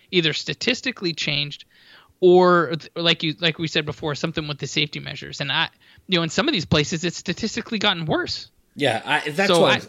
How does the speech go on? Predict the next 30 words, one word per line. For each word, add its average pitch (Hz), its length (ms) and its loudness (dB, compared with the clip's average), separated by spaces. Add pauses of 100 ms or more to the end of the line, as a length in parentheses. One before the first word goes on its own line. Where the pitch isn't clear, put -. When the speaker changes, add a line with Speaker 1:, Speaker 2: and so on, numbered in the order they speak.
Speaker 1:
I, 180 100 -2
Speaker 2:
yeah. 127 140 -2
Speaker 1:
I 104 40 -2
just - 200 -10
think 233 160 -4
it, 180 160 -2
it's - 200 -4
just - 260 0
tough. - 340 -12 (260)
Speaker 2:
So, 131 400 2
so 127 380 2
I 123 180 -2
have 139 100 2
a 139 60 0
friend 151 400 -4
whose, 120 580 -8 (440)
uh, 104 280 -6
child 127 520 -2
goes 117 320 -4
to 104 600 -6 (460)
a - 80 -20
Big 123 220 -6
twelve 117 360 -2
school. 110 480 -8 (1900)
Someone 135 540 -4
at 123 180 -4
their 117 260 -2
fraternity 120 1000 -8 (520)
tested 127 480 -8
positive 117 680 -6